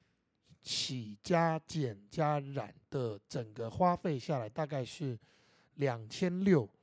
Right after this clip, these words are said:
到三千二之间。吼，这是一个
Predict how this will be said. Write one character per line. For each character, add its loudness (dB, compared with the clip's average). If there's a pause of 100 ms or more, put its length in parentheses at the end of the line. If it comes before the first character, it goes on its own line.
(140)
到 2
三 0
千 -2
二 0
之 -6
间。 -4 (760)
吼， -2 (120)
这 -8
是 -2
一 -6
个 0